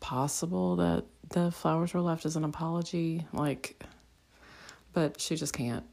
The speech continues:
Like, her stomach turns to ice water when she even considers opening the envelope. So Ned's like, "Just let me, let me call and talk to him. 'Cause, uh, I, mm, yeah, this is unacceptable.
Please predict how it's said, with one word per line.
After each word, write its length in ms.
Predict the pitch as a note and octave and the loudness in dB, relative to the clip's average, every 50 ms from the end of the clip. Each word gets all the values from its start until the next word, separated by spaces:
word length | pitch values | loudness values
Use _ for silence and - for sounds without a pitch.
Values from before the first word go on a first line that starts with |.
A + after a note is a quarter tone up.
| - _ - | -18 _ -2
Like, 400 | C#3 B2+ B2+ B2 - - - - - | 0 0 0 0 -2 -8 -12 -10 -6
her 380 | - D3+ C#3+ C#3+ C3+ C3+ - - - | -4 -2 -2 -2 -4 -4 -6 -8 -8
stomach 400 | - - - C#3+ C3 B2 - - | -6 -4 -2 0 0 -2 -2 -4
turns 220 | - C3 B2+ B2+ | -4 -4 -4 -4
to 100 | - - | -2 -4
ice 180 | - - - - | -2 -4 -4 -4
water 180 | - - - | -4 -4 -4
when 140 | - B2+ A#2+ | -4 -4 -6
she 140 | - - B2+ | -4 -4 -4
even 160 | - - C3+ | -4 -4 -6
considers 560 | - - C3+ B2+ - - - - A2 G#2+ A2+ | -6 -4 -4 -2 -2 -2 -2 -2 -4 -4 -4
opening 320 | A2+ A#2 A#2+ A#2+ A2+ A2+ A2+ | -4 -6 -6 -6 -6 -6 -6
the 80 | A2+ | -4
envelope. 500 | A2+ A#2 A#2 A#2 A2+ G#2+ - - - - | -4 -4 -4 -4 -4 -4 -4 -6 -6 -6
So 280 | - - - - - C#3+ - - - - - - - - - - - - - - - - - - | -6 -4 -4 -4 -4 -6 -10 -12 -16 -16 -16 -14 -16 -16 -18 -20 -20 -20 -20 -20 -20 -16 -6 -2
Ned's 180 | D#3+ D3 C#3 - | 0 0 0 0
like, 240 | C#3 C3+ - - | -2 -4 -4 -6
"Just 480 | - - D#3 D#3 - - - - - - - _ _ _ - - - _ _ _ _ _ | -8 -6 -6 -6 -6 -6 -8 -8 -10 -16 -20 _ _ _ -20 -20 -20 _ _ _ _ _
let 140 | F#3 F3+ F#3 F#3 | 0 2 4 4
me, 360 | F#3 F#3 F#3 F#3 F3 F3 - | 4 4 2 2 0 0 -2
let 140 | F#3 F#3 - | -2 0 0
me 100 | F#3 F3+ | -2 -2
call 280 | - - - C#3+ C3 | -4 -4 -6 -4 -4
and 100 | B2+ B2+ | -4 -4
talk 220 | - B2+ A2+ - - | -4 -6 -6 -6 -6
to 100 | - B2+ | -4 -2
him. 240 | B2+ B2+ B2+ B2+ - - - - - - - - - - - - - - - - - - | -2 0 -2 -2 -6 -12 -20 -20 -20 -20 -20 -20 -20 -20 -20 -20 -20 -20 -20 -20 -10 -6
'Cause, 520 | - D#3+ D3+ C#3+ D3+ - - - - - - - _ _ _ - _ _ _ _ - | -2 -2 -2 -2 -2 -4 -6 -6 -8 -10 -14 -18 _ _ _ -20 _ _ _ _ -8
uh, 140 | - - - - - - | -6 -6 -6 -6 -6 -2
I, 640 | - - D3 D#3 E3 E3 E3 E3 E3 E3 E3 D3 F3 F#3 F#3+ F#3 - C#4 | 0 0 2 2 2 2 0 0 0 0 -2 -2 -4 -4 -8 -8 -8 -6
mm, 300 | - - - C#3+ D3+ D#3 C#3+ - - - - - | -4 -4 -2 -2 -2 -4 -6 -8 -8 -10 -6 -4
yeah, 220 | E3+ D#3 C#3 C3 B2+ | -2 0 0 2 0
this 180 | C#3+ C#3 - | 0 0 -2
is 100 | D#3 C#3+ | -2 -2
unacceptable. 640 | D3 A2+ - - - - - - - - - - | -2 -2 -2 -4 -4 -6 -6 -6 -6 -6 -6 -6